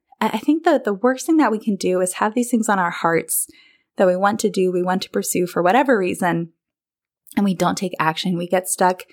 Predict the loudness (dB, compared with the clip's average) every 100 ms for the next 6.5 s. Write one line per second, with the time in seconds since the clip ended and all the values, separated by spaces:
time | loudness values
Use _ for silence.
0 | -20 -20 _ -6 -4 2 4 4 0 0
1 | 2 2 0 -2 0 0 -2 -4 -2 0
2 | 0 -4 _ -4 0 0 0 0 0 0
3 | 0 0 0 0 2 2 4 2 2 2
4 | 2 -2 -2 -6 0 2 4 2 2 -2
5 | 0 -2 -2 -2 0 2 2 2 0 -2
6 | -4 0 0 0